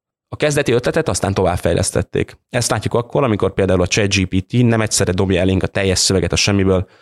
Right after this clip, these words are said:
hanem úgy jeleníti meg, mintha épp néznénk, amit valaki gépel. De az is ilyen, amikor egy repülőjegyeket kereső oldalon látjuk, amint pörgeti végig a gép különböző légitársaságok ajánlatait.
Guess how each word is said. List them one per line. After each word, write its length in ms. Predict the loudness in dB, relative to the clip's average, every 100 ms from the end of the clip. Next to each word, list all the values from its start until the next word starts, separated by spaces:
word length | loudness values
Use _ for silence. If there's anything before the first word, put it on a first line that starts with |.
| -12
hanem 180 | -4 0
úgy 140 | 2 2
jeleníti 380 | 2 0 2
meg, 180 | 2 2
mintha 220 | 2 2
épp 260 | 0 0 2
néznénk, 500 | 2 2 2 2 2
amit 180 | 0 0
valaki 300 | 0 0 -2
gépel. 540 | -4 -4 -4 -6 -8 _ _ _ _ _ _
De 120 | 0
az 80 | 2
is 160 | 2
ilyen, 260 | 2 2 2
amikor 240 | 0 2
egy 100 | 2
repülőjegyeket 640 | 2 2 2 2 2 0 0
kereső 320 | 0 0 2
oldalon 340 | 0 0 0
látjuk, 480 | 0 -2 -2 -2 0
amint 200 | 0 0
pörgeti 400 | 0 0 0 0
végig 280 | 2 2 0
a 40 |
gép 240 | 0 0 0
különböző 440 | 0 2 2 2
légitársaságok 720 | 2 0 -2 -2 -2 0 -2
ajánlatait. 640 | -4 -4 -6 -6 -6 -8